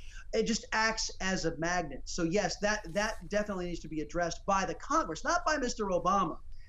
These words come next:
Understand what Mister Obama is doing is he's saying, "Look, I know what the law is. I'm just going to choose not to enforce that law." Imagine if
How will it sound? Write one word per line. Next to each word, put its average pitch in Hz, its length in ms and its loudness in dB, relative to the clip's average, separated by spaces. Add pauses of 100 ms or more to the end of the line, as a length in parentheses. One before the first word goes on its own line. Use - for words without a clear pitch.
(120)
Understand 254 400 2
what 214 100 2
Mister 208 220 2
Obama 170 420 4
is 151 100 -2
doing 151 280 -2
is 151 120 -6
he's 170 160 -6
saying, 175 280 0
"Look, 185 220 2
I 180 100 4
know 214 140 4
what 220 140 2
the 165 80 2
law 180 340 4
is. 160 280 0 (280)
I'm 226 260 4
just 220 180 -2
going 196 160 0
to 156 60 -2
choose 185 720 -2 (180)
not 180 280 2
to 175 140 0
enforce 269 520 2
that 143 240 0
law." 139 280 -4 (240)
Imagine 330 440 6
if 247 200 -2